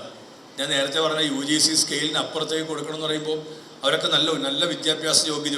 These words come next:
ഉണ്ടാവണം. അവർ ചൈൽഡ് സൈക്കോളജിയിൽ ഉന്നതമായ രീതിയിലുള്ള പ്രാവീണ്യം ഉണ്ടാവണം. ഓരോ കുഞ്ഞിനെയും മനസ്സിലാക്കാൻ ഉള്ളൊരു പ്രാപ്തി ഉണ്ടാവണം. അങ്ങനെ ആകുമ്പോൾ, അല്ല നമ്മൾ ചുമ്മാ ഇങ്ങനെ വെറുതെ ശുപാർശയുടെ പുറത്ത് കയറുന്ന തരത്തിലോ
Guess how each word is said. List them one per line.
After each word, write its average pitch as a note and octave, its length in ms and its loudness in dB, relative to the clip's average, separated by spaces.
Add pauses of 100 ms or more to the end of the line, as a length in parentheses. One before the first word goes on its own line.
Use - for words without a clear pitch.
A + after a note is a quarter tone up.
ഉണ്ടാവണം. A2+ 340 -4 (520)
അവർ C#3 120 2 (120)
ചൈൽഡ് D3 380 2
സൈക്കോളജിയിൽ D#3 580 2 (540)
ഉന്നതമായ D#3 500 2 (220)
രീതിയിലുള്ള D3 440 0 (100)
പ്രാവീണ്യം E3 540 2 (160)
ഉണ്ടാവണം. A2+ 380 -4 (180)
ഓരോ D#3+ 220 2 (260)
കുഞ്ഞിനെയും D#3 460 -2 (580)
മനസ്സിലാക്കാൻ D#3 680 4 (240)
ഉള്ളൊരു D3 320 -6
പ്രാപ്തി D#3 380 0
ഉണ്ടാവണം. A#2 440 -4
അങ്ങനെ E3 260 -6
ആകുമ്പോൾ, E3+ 280 -2 (400)
അല്ല C#3 80 0 (140)
നമ്മൾ D3 140 -2 (100)
ചുമ്മാ D3 280 0
ഇങ്ങനെ E3 220 -2
വെറുതെ D3+ 240 2 (500)
ശുപാർശയുടെ D3+ 560 2
പുറത്ത് D#3 240 -2
കയറുന്ന D#3 320 0
തരത്തിലോ D#3 260 0